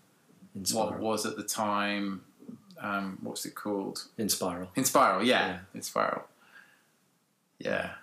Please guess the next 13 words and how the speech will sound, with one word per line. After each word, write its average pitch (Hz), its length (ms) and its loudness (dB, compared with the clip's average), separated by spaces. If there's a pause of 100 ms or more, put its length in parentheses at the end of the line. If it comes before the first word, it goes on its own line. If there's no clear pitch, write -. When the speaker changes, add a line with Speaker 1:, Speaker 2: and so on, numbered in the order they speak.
(920)
Speaker 2:
Um, 95 560 -4 (220)
Speaker 1:
Hmm. 104 60 -2
Speaker 2:
and, 95 420 -2 (380)
and 110 80 -2
I 104 100 0
know 104 140 0
we've 104 160 -4
chatted - 360 -2
briefly 101 720 -2 (220)
in 113 120 -4
the 104 60 -2
past 101 460 2
about 95 520 2